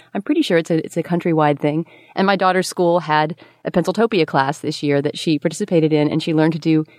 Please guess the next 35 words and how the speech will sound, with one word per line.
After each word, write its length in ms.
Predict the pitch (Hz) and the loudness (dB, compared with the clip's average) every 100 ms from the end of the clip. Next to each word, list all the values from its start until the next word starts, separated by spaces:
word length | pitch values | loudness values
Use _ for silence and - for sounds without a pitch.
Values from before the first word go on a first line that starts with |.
| _ | _
claymation, 520 | - 165 175 190 131 123 | -2 2 2 0 -2 0
and 120 | 143 | 0
we 80 | 143 | 0
just 260 | 151 - | -2 -4
got 180 | 156 147 | -6 -4
to 60 | 147 | -2
go 120 | 143 | -2
see 200 | 147 156 | 0 -4
the 100 | 147 | -4
screening 360 | - 156 147 147 | -2 0 2 2
of 80 | |
all 120 | 143 143 | 0 -2
the 80 | |
kids' 240 | - 151 - | -2 -2 -2
claymation 460 | 156 139 139 160 | -2 0 0 2
movies. 300 | 160 160 170 - - _ | 2 2 0 -4 -20 _
They're 120 | 170 | -2
incredibly 540 | 147 - 185 175 170 156 | -2 -2 0 2 2 0
delightful 500 | 147 143 - 147 - | 2 0 0 -2 0
and 160 | 156 | -2
fun, 220 | - 143 151 | 0 2 2
and 100 | 165 | 2
you 60 | |
can 140 | 160 165 | 2 2
go 180 | 175 | 2
to 100 | 180 | 0
the 60 | 185 | -4
Penciltopia 560 | 175 160 160 165 160 156 | -6 -6 -4 -4 -2 0
website 480 | 151 - 139 147 - | 0 0 -2 -2 -2
and 160 | 160 | -4
look 140 | 156 156 | -2 0
at, 140 | 151 | 0
I 60 | 196 | 2
don't 160 | - | 0
think 220 | 214 - | -2 -4